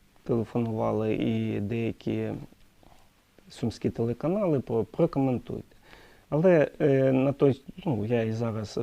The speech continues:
перебуваю в лавах З С У, я відмовився коментувати. Чому? Тому що, знаєте, от, е, преподнести інформацію можна по-різному. Можна її роздуть,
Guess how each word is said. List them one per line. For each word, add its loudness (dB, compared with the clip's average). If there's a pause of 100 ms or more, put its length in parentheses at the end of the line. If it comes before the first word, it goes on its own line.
перебуваю -2
в -2
лавах 0
З -4
С -4
У, 4
я 2
відмовився 0
коментувати. 0
Чому? -4 (540)
Тому 6
що, 4 (1400)
знаєте, 6
от, 6 (160)
е, 4 (960)
преподнести 2 (100)
інформацію 2
можна 4
по-різному. -6 (800)
Можна 0
її 4
роздуть, 0